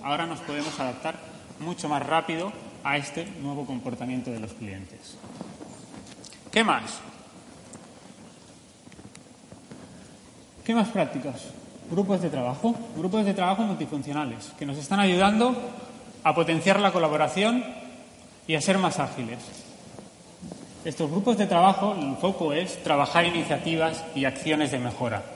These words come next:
dentro de la tienda y proyectos, ¿vale? Están formados por diversos coworkers, es como le llaman ellos a los colaboradores o empleados, diversos coworkers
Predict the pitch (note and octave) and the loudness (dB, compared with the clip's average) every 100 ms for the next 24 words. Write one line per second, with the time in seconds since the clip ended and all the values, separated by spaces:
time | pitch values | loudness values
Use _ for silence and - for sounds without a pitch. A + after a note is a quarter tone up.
0 | - - D#3 D3+ D3+ B2+ A#2+ C3 A#2 G#2 | -14 -2 0 4 4 4 4 2 -2 -4
1 | G#2+ C3+ B2+ C#3+ C3 - G2+ - - - | -4 -4 0 0 0 -6 -12 -12 -14 -16
2 | - - - - C3+ F#3 - - D3 - | -14 -16 -12 -2 0 0 -4 -6 0 2
3 | F#3+ G#3 F#3+ F#3+ G#3 G#3 - - - - | 6 6 6 6 4 0 -4 -10 -10 -14
4 | - D#3+ D#3 D#3 C3+ C#3+ F3+ - G3 F#3+ | -4 2 2 2 0 4 4 4 2 2
5 | - - - D#3+ D3 D3 F3 F3+ F#3 F#3+ | -2 -10 -8 -2 0 2 2 2 -2 -4
6 | - - - - - F3+ D#3 D3+ D3+ D3 | -6 -8 -4 -2 0 4 6 6 6 6
7 | D3+ C#3 D3 B2+ - C3+ B2+ B2+ C#3+ B2+ | 4 4 2 0 0 2 4 4 2 -2
8 | C3 A2+ B2 D3 F#3 G3+ - - - C#3 | -6 -6 -2 0 -2 -6 -10 -12 -6 -2
9 | F#3 F#3+ - D#3+ D3 E3+ - F#3+ | 0 -2 -2 0 2 2 2 -2